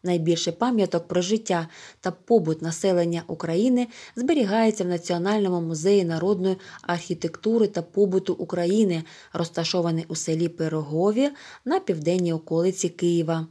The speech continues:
та Національному історико-етнографічному заповіднику Переяслав,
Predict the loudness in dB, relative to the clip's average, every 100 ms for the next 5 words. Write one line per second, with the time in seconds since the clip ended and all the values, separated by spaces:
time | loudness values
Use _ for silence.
0 | _ -8 -6 -4 -2 0 2 2 4 2
1 | 2 -4 -14 -6 -4 0 2 4 2 0
2 | -2 -4 -4 -4 -4 -4 -4 -4 -2 -2
3 | -2 -2 -2 -2 0 0 2 2 0 -2
4 | -10 2 6 6 4 0 -2 -4